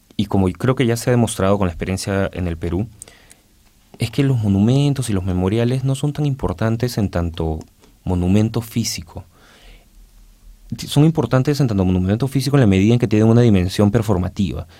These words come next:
en la medida en que al enunciar la memoria la estás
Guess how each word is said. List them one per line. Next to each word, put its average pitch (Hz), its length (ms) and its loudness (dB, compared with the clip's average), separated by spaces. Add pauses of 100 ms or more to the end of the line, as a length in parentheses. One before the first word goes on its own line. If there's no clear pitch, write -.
(220)
en 98 120 -2
la 92 80 4
medida 101 360 4
en 120 120 2
que 90 260 0 (140)
al 85 420 -2
enunciar 92 600 0
la 127 100 2
memoria 110 460 4
la 98 100 0
estás - 260 -6